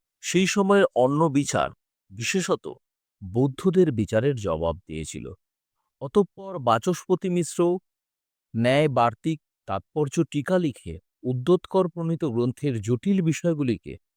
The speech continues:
আরও সহজ করেছিলেন। পরবর্তীকালে মহান বিচারক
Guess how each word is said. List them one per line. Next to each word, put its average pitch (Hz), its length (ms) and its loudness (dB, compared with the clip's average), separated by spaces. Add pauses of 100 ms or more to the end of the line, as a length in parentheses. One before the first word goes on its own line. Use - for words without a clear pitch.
আরও 123 240 2
সহজ 110 400 0
করেছিলেন। 80 560 -8 (500)
পরবর্তীকালে 185 800 0 (380)
মহান 127 560 0
বিচারক 120 460 0